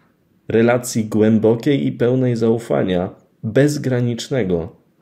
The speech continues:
Bogu, który chce dla nas jak najlepiej. Chce otoczyć nas swoim rodzicielskim ramieniem, być z nami we wszelkich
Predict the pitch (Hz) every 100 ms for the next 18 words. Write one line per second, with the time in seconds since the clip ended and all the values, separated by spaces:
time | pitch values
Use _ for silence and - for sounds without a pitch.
0 | _ _ - - - 175 220 226 - 220
1 | - - 202 185 190 208 202 196 196 196
2 | 170 117 - 85 87 - _ _ _ -
3 | - - - 170 202 208 175 151 147 147
4 | 147 - 156 147 143 139 139 - 147 135
5 | 139 170 170 170 - 131 127 131 147 123
6 | 104 98 - - - 107 170 180 170 160
7 | 170 180 147 143 143 - 180 180 - 175
8 | 156